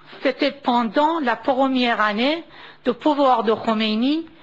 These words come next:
j'étais expulsée de mon lycée parce que je soutenais le Moudjahidine du peuple.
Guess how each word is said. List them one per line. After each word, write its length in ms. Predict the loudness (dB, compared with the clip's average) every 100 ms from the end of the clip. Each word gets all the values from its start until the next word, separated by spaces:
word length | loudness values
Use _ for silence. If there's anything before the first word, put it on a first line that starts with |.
| -20 -20 -20 -18 -4
j'étais 420 | -2 0 2 2
expulsée 760 | 0 -4 -4 -4 -2 0 -2 -2
de 60 | -2
mon 180 | 0 -2
lycée 580 | -2 -6 -6 -6 -6 -8 -20 -20 -2
parce 280 | -2 -2 -6
que 240 | 0 0 -2 -10 -14 -4
je 120 | -4
soutenais 680 | -2 -6 -2 -2 0 0 -2 -2
le 140 | -2
Moudjahidine 580 | -2 0 0 0 -2 -2
du 120 | -6
peuple. 380 | -2 -4 -4